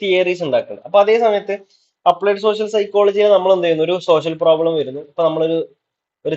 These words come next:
തിയറി ബേസ് ചെയ്തിട്ട് ആ, ഇതിന് ഇങ്ങനെ ഒരു സൊല്യൂഷൻ ഉണ്ട് എന്ന് നമ്മൾ പറയും. അപ്പൊ നമ്മൾ എന്ത് ചെയ്യും, ടെസ്റ്റ് ചെയ്ത് നോക്കാം ഇത് ശരിയാണോ എന്ന് നോക്കാൻ വേണ്ടിയിട്ട് എന്ത് ചെയ്യും, നമ്മളൊരു, ഒരു ട്രയൽ റൺ നടത്തി വെക്കും, ഒരു ഇന്റർവെൻഷൻ കൊടുക്കും,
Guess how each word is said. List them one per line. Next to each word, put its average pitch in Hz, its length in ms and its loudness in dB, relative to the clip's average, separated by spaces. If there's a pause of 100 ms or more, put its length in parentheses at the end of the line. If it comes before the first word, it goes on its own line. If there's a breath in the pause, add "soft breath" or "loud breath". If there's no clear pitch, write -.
തിയറി 165 300 0
ബേസ് 160 180 -4
ചെയ്തിട്ട് 151 240 -4
ആ, 135 160 2
ഇതിന് 151 240 -6
ഇങ്ങനെ 151 180 -4
ഒരു 147 160 -8
സൊല്യൂഷൻ 143 440 -4
ഉണ്ട് 127 200 -10 (180)
എന്ന് 175 140 -2
നമ്മൾ 165 160 0 (100)
പറയും. 123 240 -2 (180)
അപ്പൊ 180 140 -2
നമ്മൾ 180 200 0
എന്ത് 165 100 -2
ചെയ്യും, 151 220 -2
ടെസ്റ്റ് - 240 -4
ചെയ്ത് 127 140 -6
നോക്കാം 113 280 -8
ഇത് 131 100 -10 (100)
ശരിയാണോ 135 440 0 (380)
എന്ന് 170 220 -4
നോക്കാൻ 175 300 4
വേണ്ടിയിട്ട് 170 300 -2
എന്ത് 147 100 -4
ചെയ്യും, 143 160 -4 (300)
നമ്മളൊരു, 196 340 0 (400)
ഒരു 202 100 -2
ട്രയൽ 214 480 6
റൺ 214 100 2
നടത്തി 147 340 2
വെക്കും, - 260 -10
ഒരു 175 120 -2
ഇന്റർവെൻഷൻ 175 540 0
കൊടുക്കും, 143 340 -6